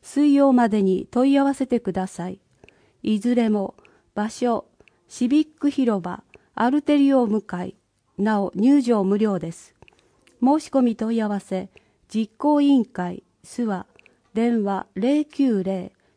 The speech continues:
一零三九三五七七。コンサート出演について、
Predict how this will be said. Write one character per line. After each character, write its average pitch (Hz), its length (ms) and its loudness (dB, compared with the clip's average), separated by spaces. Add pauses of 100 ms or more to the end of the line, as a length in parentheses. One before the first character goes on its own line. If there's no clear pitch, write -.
一 220 340 -2
零 294 220 2
三 254 340 -2
九 175 340 -8 (320)
三 294 360 2
五 240 260 2
七 196 340 0
七。 180 360 -4 (1120)
コ 277 220 2
ン 302 80 6
サ 285 240 0
ー - 40 -4
ト 214 260 -4
出 - 340 -4
演 285 200 6
に 240 120 2
つ - 160 -6
い 196 100 -2
て、 - 320 -10